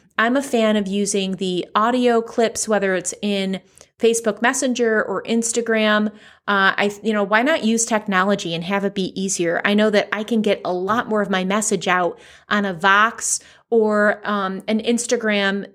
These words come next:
D M audio clip than if I'm typing everything and then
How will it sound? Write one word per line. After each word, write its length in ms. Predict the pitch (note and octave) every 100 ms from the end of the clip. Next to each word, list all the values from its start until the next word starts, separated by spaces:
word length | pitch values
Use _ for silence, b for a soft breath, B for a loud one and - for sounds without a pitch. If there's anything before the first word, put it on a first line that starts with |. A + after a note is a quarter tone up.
| F#3
D 180 | A3+
M 240 | A3 G3+ G3 -
audio 420 | F#3+ D4 B3 G3+
clip 460 | - G3+ F#3+ - _ -
than 380 | F#3+ G3+ G3 F#3+ -
if 180 | G#3 G3+
I'm 260 | G3+ G3
typing 460 | F#3+ - A3 A3 G#3+
everything 480 | G3 G3 G3 G#3 G3
and 120 | F#3+
then 280 | F#3 F#3